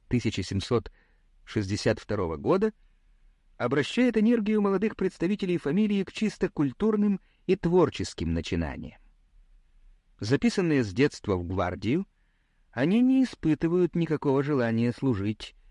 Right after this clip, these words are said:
и отличаться в походах и сражениях. Их привлекают иные битвы и победы в поэтических кружках,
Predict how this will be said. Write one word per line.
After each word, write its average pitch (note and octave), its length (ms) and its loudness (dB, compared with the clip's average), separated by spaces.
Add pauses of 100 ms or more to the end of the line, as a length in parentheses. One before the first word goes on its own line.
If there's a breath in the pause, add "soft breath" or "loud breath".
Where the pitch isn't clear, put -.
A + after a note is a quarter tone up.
(160)
и G#2 100 2
отличаться A2+ 640 0
в - 100 -10
походах A2+ 520 -2
и A2 40 0
сражениях. D#2 580 -6 (1080)
Их A2+ 200 0
привлекают C#3+ 640 2
иные C3 380 4
битвы A2+ 500 0
и - 20 -4
победы F2 680 -4 (500)
в - 140 -20
поэтических A#2 840 0
кружках, - 680 -6